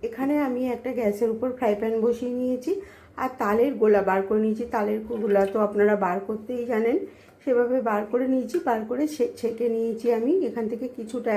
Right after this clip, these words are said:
এক কাপের মতন তাল নিয়ে নিয়েছি, নিয়ে এখানে আমি কড়াইয়ের মধ্যে দিয়ে দিলাম। এবার ওই একই কাপে দু কাপ আমি এখানে চালের গুঁড়ো দিচ্ছি। চালের গুঁড়ো দিয়ে ভালোভাবে এটাকে আমি মেখে নেব, যেভাবে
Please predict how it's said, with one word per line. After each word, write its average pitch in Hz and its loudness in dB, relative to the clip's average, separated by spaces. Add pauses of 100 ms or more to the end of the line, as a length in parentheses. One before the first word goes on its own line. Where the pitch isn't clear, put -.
এক 208 -2
কাপের 214 -4
মতন 226 -4 (140)
তাল 202 0 (120)
নিয়ে 220 2
নিয়েছি, 214 4 (540)
নিয়ে 269 2 (120)
এখানে 220 -2 (100)
আমি 233 4 (160)
কড়াইয়ের 214 4
মধ্যে 226 -2 (100)
দিয়ে 202 -2
দিলাম। 175 -6 (580)
এবার 277 4
ওই 302 6 (200)
একই 262 -6
কাপে 277 0 (300)
দু 233 -2 (140)
কাপ 294 2 (120)
আমি 247 -2
এখানে 220 -2 (140)
চালের 226 2
গুঁড়ো 208 6 (100)
দিচ্ছি। 208 -2 (1400)
চালের 233 6
গুঁড়ো 269 0
দিয়ে 262 -2 (200)
ভালোভাবে 240 0
এটাকে 220 -4 (140)
আমি 226 2 (520)
মেখে 220 4
নেব, 202 6 (160)
যেভাবে 247 0